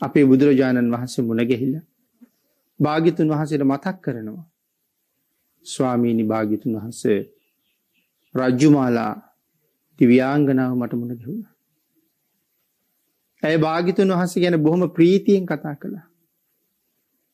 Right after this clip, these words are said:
ඇගේ සසර මග භාග්‍යතුන් වහන්සේ දිනලා දීම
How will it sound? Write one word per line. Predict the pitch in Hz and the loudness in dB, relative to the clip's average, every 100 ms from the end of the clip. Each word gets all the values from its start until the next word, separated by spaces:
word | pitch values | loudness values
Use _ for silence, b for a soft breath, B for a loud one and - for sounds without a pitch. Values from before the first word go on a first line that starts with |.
| _ _ _ _ _ _ _ _ _ _ _ _ _ - | _ _ _ _ _ _ _ _ _ _ _ _ _ -2
ඇගේ | 127 123 | 0 0
සසර | - 120 - 120 | 0 -8 -6 -6
මග | 110 110 113 - _ _ _ _ _ _ _ _ _ _ - | -6 -4 -6 -8 _ _ _ _ _ _ _ _ _ _ -4
භාග්‍යතුන් | 123 127 135 139 131 131 | -2 0 0 2 2 2
වහන්සේ | 127 123 - 127 | 2 -2 2 2
දිනලා | 117 135 151 151 135 | 6 4 6 4 6
දීම | 135 143 | 6 6